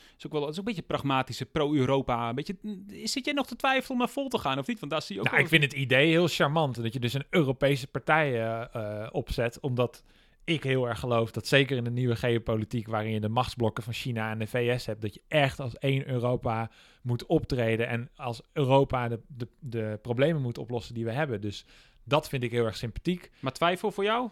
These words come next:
Speaker 2: Ja, want, eh, de versplintering in de Nederlandse politiek is volgens mij niet per se iets waar ik, eh, voor sta. Ik vind, eh, de, de deelnemers binnen Volt allemaal nog vrij onervaren, als ik het zo
Speaker 1: Dus
Speaker 2: op
Speaker 1: voor
Speaker 2: het
Speaker 1: jou
Speaker 2: eerste
Speaker 1: geen
Speaker 2: gezicht
Speaker 1: twijfel?
Speaker 2: Ik ga er nog even naar kijken.
Speaker 1: Oké.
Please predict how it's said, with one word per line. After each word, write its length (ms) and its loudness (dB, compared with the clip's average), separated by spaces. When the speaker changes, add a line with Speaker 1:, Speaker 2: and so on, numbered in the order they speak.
Speaker 2:
Ja, 380 10
want, 280 0
eh, 280 0
de 80 -4
versplintering 600 -2
in 80 0
de 60 -2
Nederlandse 340 0
politiek 380 0
is 120 -8
volgens 240 -10
mij 100 -6
niet 140 -6
per 260 -4
se 140 2
iets 160 0
waar 180 2
ik, 120 0
eh, 120 0
voor 280 0
sta. 300 0
Ik 140 -8
vind, 280 -6
eh, 340 0
de, 380 0
de 180 -8
deelnemers 520 0
binnen 220 -6
Volt 280 0
allemaal 200 -8
nog 220 -6
vrij 240 -6
onervaren, 600 2
als 160 -4
ik 80 -12
het 100 -10
zo 160 -2
Speaker 1:
Dus 80 -4
Speaker 2:
op 80 0
Speaker 1:
voor 60 8
Speaker 2:
het 160 10
Speaker 1:
jou 100 8
Speaker 2:
eerste 160 4
Speaker 1:
geen 40 8
Speaker 2:
gezicht 160 2
Speaker 1:
twijfel? 160 -6
Speaker 2:
Ik 160 -10
ga 120 6
er 80 2
nog 140 -2
even 200 -2
naar 80 -4
kijken. 300 -14
Speaker 1:
Oké. 160 -20